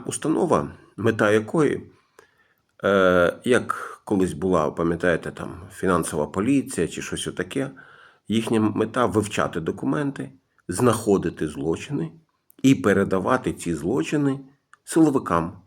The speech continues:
які би розслідували цю історію, посадили когось чи там ще покарали іншим способом. Ситуація проста і зрозуміла. Чому це не можна передавати комусь іншому?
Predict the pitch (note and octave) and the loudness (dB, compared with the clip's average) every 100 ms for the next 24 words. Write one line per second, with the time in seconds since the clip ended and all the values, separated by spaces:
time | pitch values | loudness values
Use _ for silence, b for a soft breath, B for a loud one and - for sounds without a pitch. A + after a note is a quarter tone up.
0 | - G#2 G2+ - A2+ F#2+ D#2 A#2+ D3 - | -2 2 2 2 0 0 0 2 2 2
1 | E2+ - - B2+ G2+ F2+ F#2+ G2 C3 - | -2 -2 0 2 4 4 2 0 -4 -2
2 | C#4 F3+ A2 G2 - A#2+ E3 D3+ B2 A2 | 0 2 2 0 -2 0 2 4 4 2
3 | G#2 G2+ G2+ - - D#2 D#2+ - - - | 4 4 2 -8 0 0 0 -4 -14 -12
4 | - _ F#2 F#2+ G#2 C3+ G#2 B2 - G#2+ | -12 _ -12 -4 0 2 4 2 0 -4
5 | G#2+ - G#2 E2+ F2+ F2+ B B B B | -6 -6 -6 -4 -6 -6 B B B B
6 | B B B - G#2+ D#3+ D#3+ C#3 A#2+ - | B B B -6 2 2 4 0 0 0
7 | A#2 G#2+ G#2+ G#2 G#2 E2+ B1+ D2 - A#2+ | 2 4 2 2 4 4 2 -2 2 4
8 | A2+ A2+ G2 F#2+ F#2+ F#2 E2+ E2+ D#2+ F2+ | 4 6 6 6 2 2 0 -2 -2 2
9 | F#2 F2+ - F2 D#2+ - C#2 - E2 | 2 0 -2 -2 -2 -4 -6 -4 -6